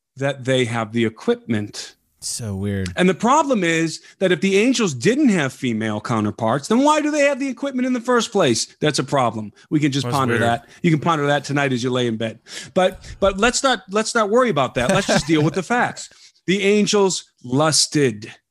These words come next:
Speaker 1: They lusted. You cannot lust unless you are biologically equipped.
Speaker 2: Do you think they just sat up there and had conversations like, "Man, look at her"? Wait,
Speaker 1: Mm.
Speaker 2: you know what I mean?
Speaker 1: Something to that effect.
Speaker 2: Like,
Speaker 1: And
Speaker 2: "Twelve o'clock, watch out."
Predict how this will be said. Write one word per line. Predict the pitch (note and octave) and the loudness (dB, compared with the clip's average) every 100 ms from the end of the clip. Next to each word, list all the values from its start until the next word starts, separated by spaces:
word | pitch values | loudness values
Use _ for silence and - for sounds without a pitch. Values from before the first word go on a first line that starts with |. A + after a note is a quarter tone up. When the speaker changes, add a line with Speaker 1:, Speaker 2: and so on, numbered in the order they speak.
| _ _ _ - A3 _ - | _ _ _ -20 -20 _ -2
Speaker 1:
They | F#3+ | 2
lusted. | G#3+ A3+ - G3 C3+ | 4 2 2 0 2
You | G3+ | 2
cannot | A3+ B3 A#3 A3+ F3 | 2 0 2 0 0
lust | G3+ A3+ - | 0 2 0
unless | F#3+ F3 E3 | 0 0 0
you | G3 E3+ | 0 0
are | |
biologically | C3 D#3 D#3 D3+ C#3+ - C3+ | 0 0 2 0 -2 -4 -4
equipped. | A#2 - A#2 - - - - | -4 -4 -4 -4 -14 -14 -8
Speaker 2:
Do | G#3+ | -6
you | |
think | D4+ | -2
they | C#4+ | -2
just | G#3 F3 - | 0 0 2
sat | D#3+ D#3 | 2 2
up | D#3 | 2
there | D#3 | 2
and | D3 C3+ | 2 2
had | A#2+ | 0
conversations | B2+ B2+ A#2+ - B2+ - C#3 | 0 0 0 -2 -2 -4 -6
like, | A2+ - | -8 -10
"Man, | - G3 C#3+ F2+ _ _ _ - | -4 -2 -2 -6 _ _ _ -4
look | G3 | -2
at | C#3+ | 0
her"? | B2 G3+ D3+ F2+ _ _ _ _ _ _ _ _ _ _ _ _ - | 0 2 0 -4 _ _ _ _ _ _ _ _ _ _ _ _ -8
Wait, | C3 A#2+ | -6 -4
Speaker 1:
Mm. | A2 A2 G#2+ | -2 0 0
Speaker 2:
you | A2 | 0
know | B2 | 0
what | B2 | 0
I | |
mean? | B2+ C#3 D#3 D3+ - | 0 0 -2 -6 -10
Speaker 1:
Something | - B2+ C3 | -4 -2 0
to | A#2 | 0
that | A#2+ A#2 | 0 0
effect. | A2+ C3+ C#3+ - | 0 0 0 0
Speaker 2:
Like, | B2+ A#2+ A2+ _ - _ - | 0 0 -2 _ -20 _ -2
Speaker 1:
And | E3+ F3 F3 E3 _ - | 0 0 -2 -6 _ -10
Speaker 2:
"Twelve | - G3+ F#3+ | 2 4 4
o'clock, | F#3+ G3+ F#3 C#3 C#3 | 4 4 4 2 2
watch | E3+ - | 2 4
out." | A3+ G3+ - | 4 4 2